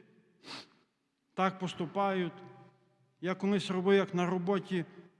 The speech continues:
в Воронежі, в Росії, з уже, з невіруючими людьми, як вони замічали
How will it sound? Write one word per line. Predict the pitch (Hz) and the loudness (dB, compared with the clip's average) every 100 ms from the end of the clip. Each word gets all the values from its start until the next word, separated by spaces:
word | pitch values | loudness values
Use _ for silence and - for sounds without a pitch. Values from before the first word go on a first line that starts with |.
| _ - | _ -4
в | |
Воронежі, | 147 190 202 196 156 175 | 0 2 2 0 0 -2
в | 170 | -2
Росії, | 180 - 208 196 180 151 - - - | -6 -4 -4 -2 -4 -8 -14 -20 -14
з | 165 | -6
уже, | 151 185 139 | -2 0 0
з | 147 | 0
невіруючими | 190 214 196 170 - 180 180 | 2 4 4 2 2 2 4
людьми, | 175 156 190 208 175 - - - _ _ _ _ - | 4 2 2 2 0 -10 -20 -20 _ _ _ _ -2
як | 190 202 | 0 2
вони | 196 185 | 2 2
замічали | 160 185 190 185 208 196 180 | 4 2 2 2 2 2 0